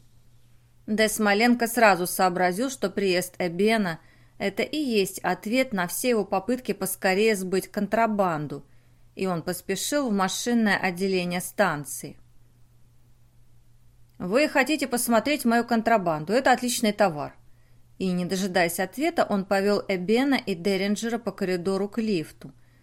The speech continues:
Так и сани оставили приглядывать за рычажком. Поднявшись на пять этажей выше, Дэ Смоленко провёл их в своё личное помещение,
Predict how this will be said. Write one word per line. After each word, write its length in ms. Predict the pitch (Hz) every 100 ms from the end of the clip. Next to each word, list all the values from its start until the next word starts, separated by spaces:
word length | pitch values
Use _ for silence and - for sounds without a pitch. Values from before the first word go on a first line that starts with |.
| _ -
Так 220 | 349 349
и 40 | 247
сани 380 | - 226 208 196
оставили 420 | 190 214 196 247
приглядывать 680 | 240 214 190 170 170 202 185
за 100 | 208
рычажком. 760 | 208 - 254 - - 165 - - - - - - -
Поднявшись 720 | - 180 185 170 165 - 175 -
на 140 | 180
пять 260 | 190 180 -
этажей 400 | 185 180 185 185
выше, 380 | 208 302 -
Дэ 160 | 196 190
Смоленко 580 | 190 190 180 214 247 226
провёл 460 | - 190 180 240
их 220 | 233 185 -
в 20 |
своё 240 | - 190
личное 380 | 180 208 - 196
помещение, 920 | 196 214 233 - - 208 165 151 -